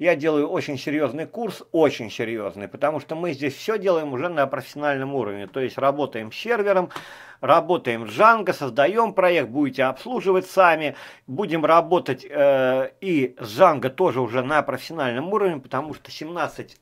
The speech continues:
суток уроков для новичков написано, ну, надо уже для профессионалов,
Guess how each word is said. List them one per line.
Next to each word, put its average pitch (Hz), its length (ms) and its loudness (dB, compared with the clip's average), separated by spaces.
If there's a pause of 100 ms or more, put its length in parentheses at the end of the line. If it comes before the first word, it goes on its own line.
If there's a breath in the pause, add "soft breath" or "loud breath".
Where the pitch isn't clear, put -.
(160)
суток 135 380 -14
уроков 160 400 0
для 127 100 -6
новичков 135 440 -4
написано, 131 580 -6
ну, 139 320 -6
надо 131 240 -2
уже 123 180 -6
для 113 160 -8
профессионалов, 107 640 -8